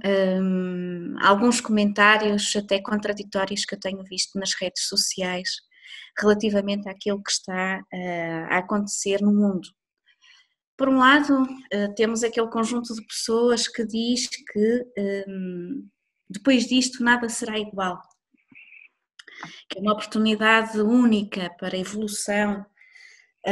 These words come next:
hum, para a evolução em, para a nossa evolução enquanto pessoas e enquanto seres que vivem neste planeta, que habitam neste planeta, que vamos estar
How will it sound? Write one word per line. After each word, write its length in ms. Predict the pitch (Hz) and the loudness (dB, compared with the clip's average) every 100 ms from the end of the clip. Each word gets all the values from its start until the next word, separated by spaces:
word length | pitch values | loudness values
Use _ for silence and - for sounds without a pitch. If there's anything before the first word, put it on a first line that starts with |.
| 202 202 202 196 196 196 | 6 6 6 4 2 0
hum, 800 | 196 190 180 180 - - - - - - _ _ _ _ _ _ - | -2 -6 -6 -6 -6 -6 -8 -10 -12 -20 _ _ _ _ _ _ -6
para 120 | 196 | -6
a 20 | |
evolução 960 | 196 220 208 - 240 247 254 254 226 - | -4 -4 -4 0 2 4 2 0 -4 -6
em, 180 | 208 208 - 190 175 - - - | -6 -6 -12 -12 -10 -10 -14 -14
para 120 | 190 | -8
a 60 | 196 | -2
nossa 340 | 233 254 254 | 2 2 2
evolução 520 | 226 220 208 - 220 220 | -4 -4 -8 -6 -4 -4
enquanto 400 | 208 202 202 - | -8 -8 -10 -12
pessoas 580 | - - 226 240 220 | -12 -6 -2 -2 -4
e 60 | 208 | -4
enquanto 400 | 202 202 214 214 | -4 -4 -6 -4
seres 340 | - 233 240 | -4 -2 -2
que 140 | - 220 | -2 2
vivem 320 | 262 254 226 | 2 4 0
neste 360 | 233 233 - - | -4 -4 -6 -8
planeta, 500 | - 214 208 202 185 - | -8 -4 -4 -6 -10 -8
que 80 | |
habitam 340 | 208 233 226 202 | -6 -4 -6 -10
neste 240 | 190 - | -10 -12
planeta, 460 | - 190 196 190 - | -12 -10 -10 -12 -16
que 80 | - | -8
vamos 180 | 202 202 | -6 -4
estar 300 | - 214 | -4 -4